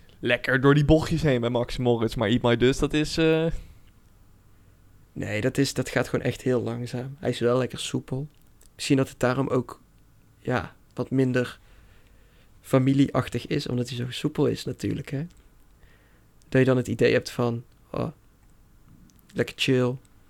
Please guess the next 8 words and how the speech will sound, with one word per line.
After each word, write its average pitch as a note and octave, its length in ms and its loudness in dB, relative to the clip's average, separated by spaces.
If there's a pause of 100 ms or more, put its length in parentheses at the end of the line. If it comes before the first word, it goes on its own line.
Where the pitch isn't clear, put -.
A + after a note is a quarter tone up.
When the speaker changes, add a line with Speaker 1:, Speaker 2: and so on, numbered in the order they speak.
Speaker 2:
lekker A#2+ 240 -6
relaxed. B2 600 -4 (100)
Speaker 1:
Ja, C#2+ 340 -14
dat A#2+ 200 -6
wel. G2 280 -6 (760)
Ja, C3 140 2
dat D#3 140 4
wel. G#2 280 0